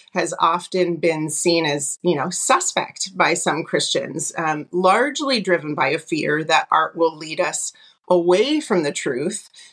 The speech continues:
and into more of, like, an anarchic, you know, freedom of expression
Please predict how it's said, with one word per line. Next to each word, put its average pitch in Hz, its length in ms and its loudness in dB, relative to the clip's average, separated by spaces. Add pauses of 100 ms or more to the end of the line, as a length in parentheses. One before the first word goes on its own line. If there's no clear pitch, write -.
(100)
and 185 200 4
into 180 260 2
more 170 260 4
of, 160 120 0
like, 160 180 0
an 156 220 -2
anarchic, 151 580 0 (140)
you 165 100 0
know, 143 220 -2 (120)
freedom 165 380 0
of 135 100 -8
expression - 600 -4